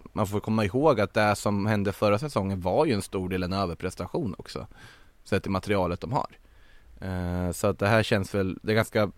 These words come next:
det är inte oväntat att de svajar den här säsongen överhuvudtaget, med, och de har ändå hanterat Europa bra samtidigt, så att det var väl skönt för dem att Mitoma fick spela hela matchen här nu också.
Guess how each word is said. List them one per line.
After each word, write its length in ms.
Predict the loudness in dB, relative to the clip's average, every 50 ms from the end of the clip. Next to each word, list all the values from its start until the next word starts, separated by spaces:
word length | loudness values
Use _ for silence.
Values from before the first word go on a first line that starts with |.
| -14 -4 0
det 60 | 4
är 40 | 4
inte 160 | 6 6 8
oväntat 840 | 8 8 8 8 8 6 6 8 10 10 10 10 8 4 4 4 4
att 160 | 4 4 4
de 180 | 2 0 0 0
svajar 540 | 0 6 8 8 8 8 6 4 2 2 2
den 120 | 2 2
här 100 | 0 0
säsongen 600 | 0 0 4 6 6 6 6 2 -4 -6 -10 -12 -16 -16 -12 -8
överhuvudtaget, 800 | -4 -2 -2 -2 -2 0 2 2 2 2 2 0 0 -2 -2 -4
med, 240 | -4 -2 -2 -2 -4
och 260 | -4 -6 -4 -4 -2
de 120 | 0 0
har 60 | 2 2
ändå 140 | 2 2 2
hanterat 480 | 2 2 2 2 0 0 0 0 2
Europa 400 | 2 2 2 0 0 -2 -4 -2
bra 180 | -2 -2 -4 -4
samtidigt, 600 | -2 -2 -2 -2 -2 -4 -4 -4 -4 -4 -8 -6
så 60 | -6
att 120 | -8 -8 -8
det 540 | -14 -20 -20 -20 -20 -20 -20 -10 -2 2 4
var 20 |
väl 100 | 6 6
skönt 280 | 8 10 10 8 10 10
för 100 | 8 8
dem 120 | 8 8
att 100 | 6 6
Mitoma 380 | 4 2 2 2 2 4 4 4
fick 160 | 2 0 -4
spela 400 | -2 -2 -2 0 0 0 0 -2 -2 -4
hela 180 | -4 -2 -2 0
matchen 320 | 0 0 -2 -2 -2 -2
här 100 | -2 -2
nu 80 | -2 -2
också. 360 | -4 -4 -6 -8 -10 -10